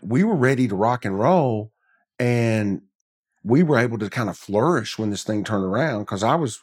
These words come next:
I was still set up, ready to go, where a lot of other people weren't. I, my biggest, my best market share in this market was during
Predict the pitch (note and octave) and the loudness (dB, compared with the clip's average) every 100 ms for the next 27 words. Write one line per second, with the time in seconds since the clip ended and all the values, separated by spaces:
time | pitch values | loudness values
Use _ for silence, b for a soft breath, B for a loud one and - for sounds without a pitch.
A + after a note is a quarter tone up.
0 | - A#2+ E3 - - B2+ - C3 B2+ A#2 | -6 -2 -2 -4 -2 -2 0 0 0 2
1 | B2 A2 F#2 C#3 B2 D#2+ - B B B | 0 0 0 0 0 -4 -12 B B B
2 | B C3 A2+ A2+ C3 A#2+ E3 F3+ - A#2+ | B 2 4 4 4 4 2 0 0 -2
3 | A#2 A#2 G2 _ _ A#2 F#3 B2 - - | -2 -4 -4 _ _ -2 -2 -2 -10 -18
4 | - _ _ _ _ _ _ - - C#3 | -20 _ _ _ _ _ _ -6 0 2
5 | G#3+ A#3 G#3+ F3 C#3 F#3+ A#3+ G3 B2 C3 | 2 2 2 0 0 0 2 2 2 2
6 | E3+ B2 - D#3+ D3+ C3 C#3 A#2+ B2 D#3 | 0 -2 0 2 2 2 0 0 0 0
7 | D3 - _ B2 A#2 G2+ A#2+ D#3+ C3+ A2 | -2 -4 _ 0 0 2 4 4 4 0